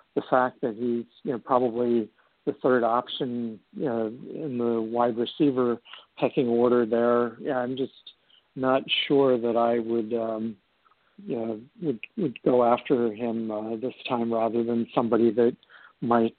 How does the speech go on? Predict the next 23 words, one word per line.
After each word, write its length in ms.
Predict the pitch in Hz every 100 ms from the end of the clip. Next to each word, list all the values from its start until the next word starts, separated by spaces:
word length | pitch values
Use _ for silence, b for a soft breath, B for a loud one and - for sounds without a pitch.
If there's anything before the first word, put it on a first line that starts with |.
| -
uh, 320 | 117 110 110 - B B _
help 320 | - 120 120
me 260 | 127 117 113
in 140 | 110
the, 380 | 113 110 110 110 220
in 120 | 147
the 80 | 113 -
short 180 | 139 120
run 260 | 143 117 113
or 100 | 113
might 220 | 110 117
have 160 | 113 110
a, 240 | 113 110 107 139 -
um, 340 | 120 110 113 - _ _ _ - -
well, 140 | 117 -
anyway, 240 | 156 131 123
I'll 120 | 117
just 260 | 117 - 165
leave 200 | 139 117
it 60 |
at 140 | 110 -
that. 320 | 123 120 - -
So, 180 | 156